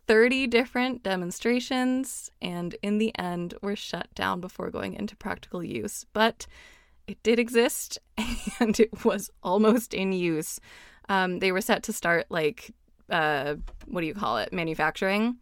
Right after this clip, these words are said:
and then it was suddenly canceled because the atomic bomb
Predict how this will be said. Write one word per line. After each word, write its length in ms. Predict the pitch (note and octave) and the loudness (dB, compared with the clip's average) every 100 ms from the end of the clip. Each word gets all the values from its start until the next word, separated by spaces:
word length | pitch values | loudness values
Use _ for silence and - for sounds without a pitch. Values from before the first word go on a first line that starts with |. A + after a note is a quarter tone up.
| _ E3+ | _ -8
and 120 | F3 | -4
then 140 | D#3+ | -4
it 100 | D#3+ | -4
was 160 | - D#3 | -6 -8
suddenly 360 | D#3+ D#3+ E3 | -8 -8 -8
canceled 440 | D#3 D#3+ E3 D#3 D3+ | -8 -10 -8 -10 -10
because 440 | - - - - | -12 -10 -12 -12
the 120 | - | -12
atomic 360 | - - - - | -12 -10 -12 -8
bomb 380 | G3 - F#3 | -6 -6 -6